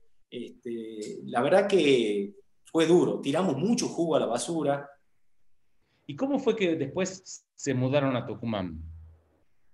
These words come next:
Speaker 1: Eh, escuchá, no sé si te suena esta fecha, diciembre del dos mil uno. ¿Te acuerdas qué estabas haciendo vos diciembre del dos mil uno?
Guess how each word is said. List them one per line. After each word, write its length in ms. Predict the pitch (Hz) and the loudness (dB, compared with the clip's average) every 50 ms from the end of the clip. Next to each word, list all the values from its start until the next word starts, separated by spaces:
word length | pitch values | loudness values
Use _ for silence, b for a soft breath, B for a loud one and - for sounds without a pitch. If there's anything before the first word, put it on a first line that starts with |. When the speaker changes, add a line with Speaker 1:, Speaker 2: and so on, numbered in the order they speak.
| - - _ _ _ _ _ B B B B B B B B B B B B B B - - - - | -20 -20 _ _ _ _ _ B B B B B B B B B B B B B B -20 -20 -14 -2
Speaker 1:
Eh, 1200 | - 185 170 160 165 160 160 156 156 151 151 151 147 147 147 147 147 - - - 120 - - - - | 2 4 6 6 6 6 6 6 4 4 4 4 4 2 2 2 0 -2 -6 -8 -10 -12 -12 -8 -8
escuchá, 640 | 220 - - 190 190 - 214 180 147 135 - - | -6 -4 -4 -2 2 4 4 4 4 2 0 -4
no 120 | 156 156 165 | -6 -6 -6
sé 140 | 156 - - | -4 -2 -2
si 140 | - - | -2 -2
te 100 | - 135 | -2 -4
suena 360 | 120 - 170 175 175 180 170 147 | -4 -2 -2 -2 -2 -2 -4 -4
esta 160 | - 120 113 | -4 -8 -8
fecha, 580 | - 165 143 - - 120 98 92 - - - - - - | -6 -6 -6 -6 -8 -10 -12 -12 -14 -20 -20 -20 -20 -16
diciembre 640 | 123 147 175 170 - - - 240 262 254 247 247 202 | -12 -6 -2 0 0 0 2 0 0 0 2 2 4
del 160 | 156 123 120 | 4 2 2
dos 160 | 147 165 170 | 0 0 0
mil 240 | 185 208 214 196 190 | 0 -2 0 0 2
uno. 600 | 214 208 170 123 104 98 92 - - - - _ _ | 2 2 2 2 0 -2 -6 -8 -12 -16 -20 _ _
¿Te 80 | - 131 | -6 -4
acuerdas 280 | 127 175 202 220 202 | -2 0 0 2 2
qué 100 | - 233 | 2 0
estabas 340 | 233 233 240 202 180 165 160 | 0 2 2 4 4 4 4
haciendo 220 | - 180 165 147 | 2 -2 -2 0
vos 120 | 160 156 135 | 0 0 -2
diciembre 360 | 147 139 165 160 156 139 127 | -2 -4 -6 -6 -4 -4 -4
del 80 | 120 113 | -4 -4
dos 100 | 123 135 | -4 -2
mil 160 | 143 131 131 | 0 0 0
uno? 360 | 131 120 123 - - - | -2 -2 -4 -8 -10 -12